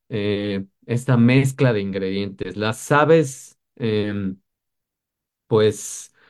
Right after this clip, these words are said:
separar a veces, unir a veces, utilizar como un molde, eso es lo que te ayuda a tener una estabilidad más clave.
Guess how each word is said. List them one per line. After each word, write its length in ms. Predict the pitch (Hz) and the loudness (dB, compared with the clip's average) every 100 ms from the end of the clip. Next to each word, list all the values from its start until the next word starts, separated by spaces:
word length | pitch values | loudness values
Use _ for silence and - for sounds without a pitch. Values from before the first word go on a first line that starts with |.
| _ _ _ _ | _ _ _ _
separar 720 | - - 139 135 131 135 147 | -14 2 2 4 4 4 4
a 80 | 143 | 4
veces, 760 | 131 120 - 123 131 - _ _ _ _ _ _ | 2 0 -4 -4 -4 -10 _ _ _ _ _ _
unir 480 | 135 135 139 160 165 | 2 6 6 4 0
a 100 | 151 | 0
veces, 800 | 127 127 131 120 120 117 - _ _ _ _ | 0 -2 -4 -6 -8 -14 -20 _ _ _ _
utilizar 800 | 120 131 123 120 - 139 147 139 | -4 2 4 4 2 0 2 0
como 260 | 139 127 | 0 0
un 180 | 113 117 | 0 0
molde, 580 | 117 110 107 101 104 135 - _ _ _ _ | 0 0 -2 -4 -6 -8 -14 _ _ _ _
eso 380 | 127 139 143 127 | 0 2 2 0
es 200 | 131 131 | 0 -2
lo 140 | 113 | -6
que 140 | - | -6
te 100 | - | -6
ayuda 280 | 101 101 104 | -4 -2 -2
a 120 | 107 | -4
tener 260 | - 101 101 | -6 -8 -6
una 180 | 101 98 | -6 -8
estabilidad 640 | 95 104 95 92 98 98 - _ | -6 -6 -4 -4 -4 -6 -12 _
más 380 | 110 101 98 - | -8 -6 -6 -10
clave. 540 | - 120 127 107 - | -2 2 2 0 -6